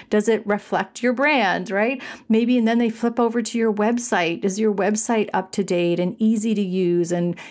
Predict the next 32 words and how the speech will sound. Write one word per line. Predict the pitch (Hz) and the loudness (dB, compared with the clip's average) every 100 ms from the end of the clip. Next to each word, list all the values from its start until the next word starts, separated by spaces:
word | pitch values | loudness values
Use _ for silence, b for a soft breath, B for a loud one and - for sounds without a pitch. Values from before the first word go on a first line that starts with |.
| - | -2
is | 208 | 0
it | 226 220 | 0 -2
clunky? | - 214 214 220 214 190 180 | -4 0 0 0 0 0 0
And | 175 175 165 | 0 -2 0
does | 202 196 | -2 0
it | 220 | -2
take | 214 214 | 0 -2
a | 202 | 0
long | 196 202 | 0 0
time | 208 202 202 | 0 0 0
to | 196 | 0
load | 180 190 196 185 185 | 2 2 2 2 2
if | 175 180 | 0 0
I'm | 180 180 | -2 -2
trying | 208 208 | -2 0
to | 208 | -2
find | 202 196 190 | -2 -2 -2
your | 190 | -2
address? | - 190 190 190 180 175 - | -2 -2 0 0 0 0 -2
Or | 185 180 180 | -2 0 0
can, | 175 196 - | -2 -6 -4
how | 208 | -4
do | 208 208 | 0 0
I | 202 | -2
find | - 196 208 180 | -2 0 0 0
you? | 180 | 0
Do | 175 175 | 0 0
I | |
have | 180 185 | -2 -4
to | 208 | -4
have | 185 185 | -2 -2
a | 180 160 | -2 -2